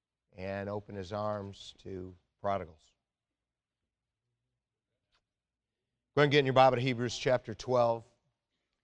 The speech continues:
For several weeks of Sunday evenings, we've talked about a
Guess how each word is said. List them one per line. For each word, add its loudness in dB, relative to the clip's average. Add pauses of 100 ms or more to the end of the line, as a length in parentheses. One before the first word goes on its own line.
(800)
For 4
several 4
weeks 2
of -8
Sunday 2
evenings, -2
we've -4
talked 0
about 2
a -4